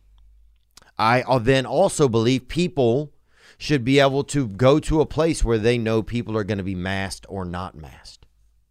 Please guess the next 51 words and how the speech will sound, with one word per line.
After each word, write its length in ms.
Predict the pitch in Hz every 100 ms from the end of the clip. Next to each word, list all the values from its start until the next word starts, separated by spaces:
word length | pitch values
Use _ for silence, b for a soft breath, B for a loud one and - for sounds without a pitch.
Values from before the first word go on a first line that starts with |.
| _ _ b b b -
I 60 |
mean, 140 | 170 175
this 100 | 160
shit's 300 | - 214 196
almost 260 | 196 180
ridiculous 380 | 143 147 160 160
now. 140 | 170 139 B -
Most 240 | 196 233
people 220 | 240 202
have 120 | 185 -
forgotten 720 | 175 151 95 147 165 - 160
they 100 | 156
even 320 | 170 156 151
cared 360 | - 165 190
about 300 | 156 117 107
covid. 360 | 113 104 87 85
That's 240 | 139 175
the 100 | 160
crazy 340 | - 170 180 123
part. 340 | - 87 - _ _ _ _ _ _ _ _ _ _ _ _ _ _ _ _ b b b -
I 140 | 170
have 200 | 190 139
friends, 380 | - 156 160 156
like, 220 | 135 127
eight 220 | 131 151
months 260 | 135 165 175
ago 320 | 139 120 117
that 160 | 120 110
were 140 | 113
like, 340 | 107 101 92 - b b - -
you 300 | - 151 151
know, 160 | 127 107
that 180 | 120 113
maybe 280 | 127 127 117
didn't 260 | 139 131
have 160 | 127 117
some 180 | 143 127
of 80 |
the 60 | 117
same 280 | - 135 127
thoughts 320 | 131 117 117
I 140 | 131 147
did 180 | 113
about 280 | 104 104 113
it, 100 | 120
and 140 | 123 123
now 220 | 147 156
they 180 | 135 123
forgot 400 | - 120 139 143
about 300 | 87 76
it. 80 | 58